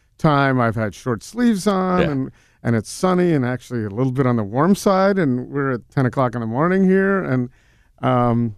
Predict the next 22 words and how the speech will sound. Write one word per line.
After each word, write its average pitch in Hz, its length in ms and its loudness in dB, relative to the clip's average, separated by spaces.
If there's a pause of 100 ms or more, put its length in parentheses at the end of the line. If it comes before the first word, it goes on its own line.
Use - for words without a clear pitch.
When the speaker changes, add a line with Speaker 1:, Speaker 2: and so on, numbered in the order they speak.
(500)
Speaker 1:
and 131 100 2
I 135 100 2
was 131 180 -2
thinking, 143 680 -2 (240)
it's 143 160 -2
so 156 220 -6
pleasant 160 420 -6
right 110 180 -10
now, 110 360 -10
but 117 160 -4
this 165 180 0
whole 214 380 -6 (120)
year 156 540 -6 (500)
has 143 200 0
been 139 200 0
contentious. 165 800 0
There 131 120 -2
have 107 100 -4
been 104 220 -8
cops 160 420 -6
Speaker 2:
Yeah. 78 200 -2
Speaker 1:
and, 107 420 -4